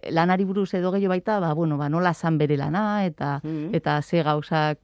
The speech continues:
Speaker 1: bueno, aztertzen zituzten, eta
Speaker 2: Bai.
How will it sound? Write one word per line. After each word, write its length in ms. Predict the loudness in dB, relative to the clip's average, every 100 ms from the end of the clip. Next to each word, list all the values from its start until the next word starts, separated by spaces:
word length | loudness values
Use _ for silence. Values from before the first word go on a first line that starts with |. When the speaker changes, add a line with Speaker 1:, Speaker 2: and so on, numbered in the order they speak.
| -14 -12
Speaker 1:
bueno, 360 | -4 -2 -2
aztertzen 400 | -2 -4 -4 -4
zituzten, 760 | -4 -4 -4 -4 -4 -2 -2 -4
eta 340 | -4 -4 -4
Speaker 2:
Bai. 240 | -6 -12